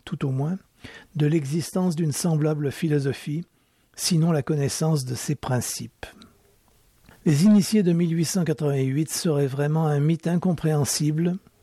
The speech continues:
un problème sans solution possible, s'il n'était prouvé que d'autres initiés ont vécu à toutes les époques de l'histoire. Et l'on ne peut le prouver qu'en nommant le chapitre et la ligne des livres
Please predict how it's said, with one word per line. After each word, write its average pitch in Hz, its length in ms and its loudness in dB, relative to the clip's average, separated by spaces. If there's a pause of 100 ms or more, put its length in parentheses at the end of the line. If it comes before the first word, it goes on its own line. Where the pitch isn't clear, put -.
(140)
un 143 120 -2
problème 151 420 -2
sans 185 220 -2
solution 151 540 -4
possible, 139 640 -4 (400)
s'il 156 300 0
n'était 160 260 0
prouvé 180 420 0
que 160 120 -4
d'autres 160 560 -2
initiés 156 420 -2
ont 160 140 2
vécu 143 420 -2
à 156 80 0
toutes - 200 -8
les 135 220 0
époques 147 300 -4
de 127 100 -4
l'histoire. 113 720 -6 (1120)
Et 156 100 0
l'on 160 120 4
ne 180 100 4
peut 202 120 0
le 240 120 4
prouver 185 400 2
qu'en 165 200 -4
nommant 170 520 0
le 156 80 -2
chapitre - 600 -4
et 170 80 0
la 139 120 2
ligne 165 420 2
des 151 140 2
livres 160 340 2